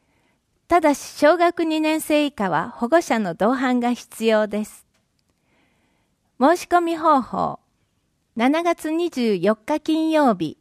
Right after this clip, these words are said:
受付開始。岩出図書館カウンター、電話、または申し込みフォームのいずれかでお申し込みください。紙面には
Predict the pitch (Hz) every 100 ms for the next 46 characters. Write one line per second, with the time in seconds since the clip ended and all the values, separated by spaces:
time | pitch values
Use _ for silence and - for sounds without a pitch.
0 | - 202 254 - - 226 - 202 202 -
1 | 202 - _ _ _ _ _ _ 254 320
2 | 349 349 339 - 320 302 311 294 294 285
3 | 240 - 160 170 131 _ _ _ _ -
4 | 214 254 269 254 247 - _ _ _ _
5 | _ 233 269 359 269 180 214 294 330 -
6 | 349 349 359 349 240 196 170 185 240 311
7 | 330 311 311 294 294 294 - 285 285 269
8 | 269 262 - 254 202 _ _ _ _ _
9 | _ _ _ - 339 349 285 208 185 160